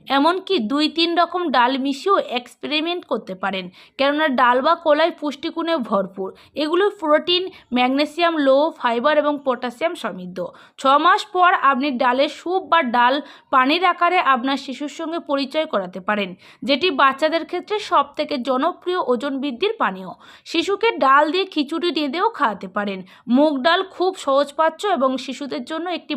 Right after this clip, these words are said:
ভালো বিকল্প, তাই পুষ্টিকর এবং ফাইবারপূর্ণ খাবারের জন্য চালের সঙ্গে অথবা সবজি দিয়ে ডাল রান্না করে খাওয়াতে পারেন। তাছাড়া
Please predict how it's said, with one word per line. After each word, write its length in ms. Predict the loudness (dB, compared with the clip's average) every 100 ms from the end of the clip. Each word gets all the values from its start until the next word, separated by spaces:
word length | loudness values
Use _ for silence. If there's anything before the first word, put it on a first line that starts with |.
| -4
ভালো 260 | -2 0 0
বিকল্প, 520 | -2 -6 -6 -6 -6 -8 -8 _ _ _ -2
তাই 160 | 0
পুষ্টিকর 560 | 0 -2 -2 -4 0 2
এবং 160 | 2 0
ফাইবারপূর্ণ 640 | 0 0 2 0 0 -2 -2 -2
খাবারের 440 | 0 0 0 -2
জন্য 200 | -4 -4 -4 -2
চালের 360 | -2 0 -2 -6
সঙ্গে 240 | -6 0
অথবা 340 | 2 2 0 0
সবজি 400 | -2 -2 -2 -4
দিয়ে 180 | -2 -2
ডাল 220 | 0 0 0
রান্না 300 | 0 -2 -4
করে 200 | -4 -4
খাওয়াতে 360 | -4 -4 -4 -6
পারেন। 300 | -8 -6 -6 -10 -18 -20 _
তাছাড়া 380 | -2 -2 0 0